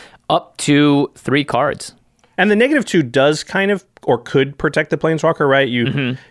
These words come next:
Speaker 2: you play Luca, negative two, get rid of one of your creatures, cash in for a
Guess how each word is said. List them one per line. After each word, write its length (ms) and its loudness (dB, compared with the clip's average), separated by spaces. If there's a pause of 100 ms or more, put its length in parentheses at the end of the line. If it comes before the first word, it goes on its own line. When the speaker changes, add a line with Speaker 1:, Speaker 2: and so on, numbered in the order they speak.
Speaker 2:
you 220 -2 (180)
play 180 2
Luca, 360 2
negative 420 0
two, 320 0
get 140 0
rid 120 2
of 60 2
one 160 2
of 40 0
your 100 0
creatures, 540 -2 (160)
cash 260 -2
in 100 -4
for 300 2
a 20 -16